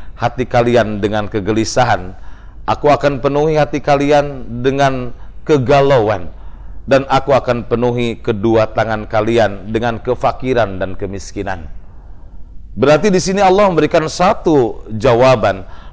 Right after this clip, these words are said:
bahwa ketika kita ingin dilapangkan apapun, maka dekatlah kepada Allah. Semakin kita dekat kepada Allah, maka Allah akan semakin dekat dengan kita. Bahkan Allah mengatakan di dalam hadis qudsi,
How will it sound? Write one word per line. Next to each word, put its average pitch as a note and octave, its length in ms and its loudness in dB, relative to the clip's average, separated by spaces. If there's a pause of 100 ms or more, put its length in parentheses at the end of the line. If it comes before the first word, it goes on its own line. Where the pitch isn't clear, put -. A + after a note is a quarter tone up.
bahwa C3+ 280 4
ketika D#3 480 0
kita D3+ 240 0
ingin D3+ 240 0
dilapangkan C#3 920 2
apapun, C#3+ 760 0 (260)
maka C#3+ 640 2
dekatlah A#2 560 0
kepada G#2 400 0
Allah. G2+ 360 0 (240)
Semakin E3 640 0
kita D#3+ 200 2
dekat D3 360 2
kepada D3 320 2
Allah, B2 360 2 (240)
maka B2 280 0
Allah B2 280 4
akan A#2 160 -4
semakin A2+ 600 -4 (120)
dekat A#2 360 -2
dengan C3 280 -4
kita. A2+ 440 -2 (360)
Bahkan B2+ 400 0
Allah C3 240 4
mengatakan A#2+ 640 0
di A2 80 -4
dalam A2 240 0
hadis A2 240 0
qudsi, C3 480 -2